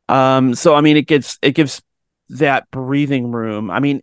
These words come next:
you've kind of been seeing it on all sides here in Canada too. You know, Trudeau can't go to a restaurant without some people yelling at him about a ceasefire. Same thing here in Guelph. There was private dinner to mark thirty years of, of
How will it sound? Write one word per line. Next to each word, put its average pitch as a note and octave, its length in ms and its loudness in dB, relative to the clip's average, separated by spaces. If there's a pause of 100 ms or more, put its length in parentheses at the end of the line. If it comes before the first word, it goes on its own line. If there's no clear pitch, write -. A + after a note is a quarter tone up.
you've - 400 -20
kind F3+ 200 0
of D3+ 60 2
been B2 80 2
seeing C3 280 0
it A#2+ 80 2
on A#2 80 0
all A2+ 140 0
sides A#2+ 840 -2
here G#2+ 240 -4
in G#2+ 100 -4
Canada B2+ 480 -2
too. B2+ 380 0
You G#2+ 100 -2
know, F#2+ 140 -6
Trudeau G#2 420 -2
can't G2+ 260 -6
go G#2 120 -2
to G#2+ 160 -4
a G2+ 80 -2
restaurant G#2 460 -4
without G2+ 320 -2 (460)
some - 320 -12
people G#2+ 280 -2
yelling G#2+ 300 0
at G#2+ 40 0
him G#2+ 60 0
about G#2 180 0
a G#2 40 -6
ceasefire. A2 800 0 (180)
Same C3+ 240 0
thing A#2+ 160 -2
here G#2+ 180 0
in G#2+ 120 -4
Guelph. A2+ 480 2
There A2+ 120 -2
was A2+ 220 -4 (600)
private C#3 480 2 (380)
dinner D#3 400 4
to C#3+ 200 4
mark C3 320 0
thirty C#3 360 0
years C#3+ 320 -2
of, B2+ 180 -4 (200)
of B2+ 280 -4